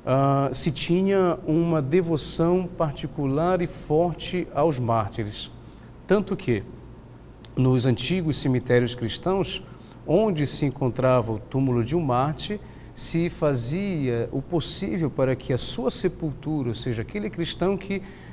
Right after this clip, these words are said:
ah, fosse sepultado, fosse feito o mais perto possível da sepultura de um mártir.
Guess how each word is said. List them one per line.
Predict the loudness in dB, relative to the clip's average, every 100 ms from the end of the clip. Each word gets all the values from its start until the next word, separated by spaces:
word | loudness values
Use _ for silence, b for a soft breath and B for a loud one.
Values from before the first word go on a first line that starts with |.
| -2
ah, | 2 4 4 4 2 2 0 -2 -4
fosse | -2 2 2 2
sepultado, | -2 -4 -8 0 0 2 0 0 0 -2
fosse | -4 -2 2 2 2 0 -2 -4 B B -18
feito | 0 4 4 2 0
o | 2
mais | 2 2 0 -2
perto | 0 2 2 0
possível | -4 -4 -2 0 0 -2 B B B -2
da | 0
sepultura | 0 -2 -2 0 0
de | 2
um | 2
mártir. | 2 2 0 -6